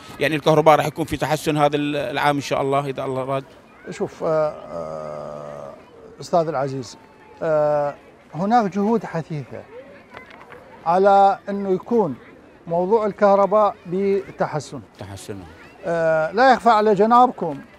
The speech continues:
Speaker 2: والمشاهد الكريم أنه الحكومة تولت مهامها في شهر احداعش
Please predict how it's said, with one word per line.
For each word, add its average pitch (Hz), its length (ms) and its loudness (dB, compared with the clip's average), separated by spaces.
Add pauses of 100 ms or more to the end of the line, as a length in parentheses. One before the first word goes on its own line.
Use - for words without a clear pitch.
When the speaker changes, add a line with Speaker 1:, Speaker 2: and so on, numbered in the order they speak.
(200)
Speaker 2:
والمشاهد 190 640 2
الكريم 160 480 -2 (340)
أنه 214 460 -2
الحكومة 214 600 2
تولت 214 400 2
مهامها 240 640 2
في 220 240 -4
شهر 233 260 2
احداعش 220 500 2